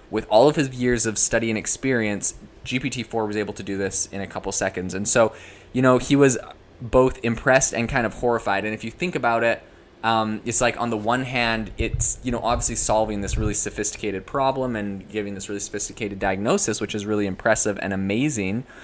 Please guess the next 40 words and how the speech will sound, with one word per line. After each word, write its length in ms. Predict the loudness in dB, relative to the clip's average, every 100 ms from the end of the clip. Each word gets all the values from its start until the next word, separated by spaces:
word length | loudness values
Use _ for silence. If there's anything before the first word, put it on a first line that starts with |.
| -20 -20 -4
Um, 400 | 2 4 4 0 -4 -4
but 220 | 6 6
on 100 | 8
the 160 | 4 4
other 240 | 6 6
hand, 560 | 4 2 2 2 0 -4 -12 -20 -20 -20 -20 -20 -20 -4 2
it's, 300 | 4 2 -2 -12 -20 -20 -20 -14 -2
it's 160 | -2 0
kind 260 | 2 4
of 100 | 4
mind-blowing 960 | 4 2 4 2 2 4 4 4 2 0
to 680 | 0 2 4 6 4 2 -2 -12 -20 -18
think 440 | -10 -2 0 -2 4
that, 340 | 6 6 2
you 80 | -2
know, 80 | 2
so 300 | 2 2 2
many 160 | 0
people 280 | -2 -4 0
are 80 | 0
gonna 140 | 0
have 180 | 0 2
access 460 | 2 2 0 -2 0
to 80 | 0
this, 320 | 2 0 -4 -10 -20 -6
and 320 | 0 2 2 0
it's 160 | -2
hard 540 | -2 -6 2 4 4 0
to 140 | -6
guarantee 600 | -2 -2 0 -2 -4 0
or, 140 | 2 2
you 140 | 0
know, 80 | -2
certify 560 | -2 0 -2 0 0 2
that 200 | 0 -2 -14 -10
G 160 | -8
P 120 | -6
T 340 | -8 -4 -4 -4
four 520 | -2 0 2 4 4
or 360 | 2 2 2